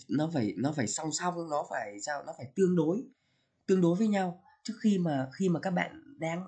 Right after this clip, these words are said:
đang ở cái, cái tiếp cận có một ngàn người này mà các bạn đẩy đến năm trăm này nhá, thì nó sao ạ? Nó sẽ cái, cái, cái hệ thống của thằng Facebook á, hệ thống nhá, ở đây là cái này là thuật toán của nó nhá, nó sẽ chạy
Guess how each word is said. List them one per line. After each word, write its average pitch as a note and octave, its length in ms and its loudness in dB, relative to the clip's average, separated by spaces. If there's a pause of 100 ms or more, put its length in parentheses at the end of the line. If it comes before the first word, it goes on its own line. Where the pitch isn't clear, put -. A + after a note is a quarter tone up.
(120)
đang E3 180 0
ở A#2 220 -2
cái, D3+ 100 -4 (280)
cái F3+ 120 -8
tiếp G#3 140 -6
cận - 180 -2
có E3 80 -4
một D3+ 180 -4
ngàn C3 340 0
người B2+ 140 4
này B2 120 -4
mà B2 140 -4
các - 60 -6
bạn - 160 -6 (180)
đẩy C3+ 300 -2
đến C3 120 -4
năm D#3+ 140 -4
trăm D#3 280 -4
này B2+ 120 -4
nhá, C3 140 -2 (520)
thì C3 200 6
nó B2 180 2
sao E3 260 0
ạ? - 60 -4 (360)
Nó C#3+ 180 0
sẽ - 220 -4
cái, G3+ 100 0 (140)
cái, G3 180 -4
cái F#3+ 120 4
hệ F3+ 200 2
thống D3 240 0
của C#3+ 120 -2
thằng A#2+ 140 -2
Facebook D3+ 320 0
á, A2+ 60 -6 (120)
hệ D#3+ 240 -14
thống C3+ 220 0
nhá, G3 180 0
ở A#2 120 -8
đây D3+ 160 -2
là C3+ 160 -6 (240)
cái E3 120 -2
này F3 100 0
là A#2+ 160 -2 (140)
thuật C3 120 -6 (100)
toán C3+ 280 -2
của C#3 60 -4
nó A#2 140 -2
nhá, D3+ 140 -2 (420)
nó D3 100 -4
sẽ - 200 -4
chạy - 160 -2